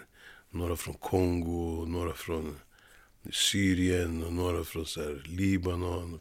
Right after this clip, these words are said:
polska zigenare. Det var så alla, det var alla möjliga och, och då helt plötsligt så var det inte så här.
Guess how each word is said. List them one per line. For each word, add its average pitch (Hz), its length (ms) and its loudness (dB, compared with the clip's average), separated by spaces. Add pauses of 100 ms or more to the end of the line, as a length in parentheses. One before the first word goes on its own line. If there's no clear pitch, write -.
polska 95 400 0
zigenare. 90 640 2
Det 87 100 -4
var 101 100 2
så 98 140 -2
alla, 101 180 2 (640)
det 90 80 -4
var 98 120 10
alla 101 140 10
möjliga 101 440 10
och, 85 260 2 (960)
och 101 120 0
då 120 160 12
helt 110 160 12
plötsligt 104 340 6
så - 80 4
var 107 220 12
det 98 60 10
inte 82 220 0
så - 120 -2
här. 69 140 -6